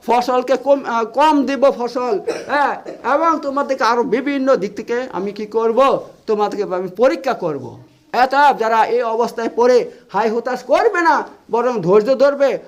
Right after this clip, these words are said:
আর বলবে, "হ্যাঁ, আমার আল্লাহর পক্ষ থেকে এটা। আমার আল্লাহ চেয়েছে, তাই এমন করেছেন। এটা আমি তিনার উপর রাজি খুশি আছি। আল্লাহর এই ফয়সালাতে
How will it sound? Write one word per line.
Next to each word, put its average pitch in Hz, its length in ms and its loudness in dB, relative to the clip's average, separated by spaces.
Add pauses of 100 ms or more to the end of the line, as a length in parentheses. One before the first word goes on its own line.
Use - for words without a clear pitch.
আর 339 360 4
বলবে, 277 580 2 (180)
"হ্যাঁ, 233 500 2
আমার 226 260 -2
আল্লাহর 214 320 0
পক্ষ 190 240 -4
থেকে 165 320 -6
এটা। - 160 -12 (1200)
আমার 202 300 2
আল্লাহ 196 320 4
চেয়েছে, 294 560 2 (180)
তাই 247 300 0
এমন 220 320 -4
করেছেন। 214 500 -2 (340)
এটা 233 280 2
আমি 208 240 2
তিনার 202 320 -2
উপর 208 220 -4
রাজি 160 260 0
খুশি 143 360 -4
আছি। 127 220 -4 (260)
আল্লাহর 196 360 2
এই 208 120 4
ফয়সালাতে 220 600 0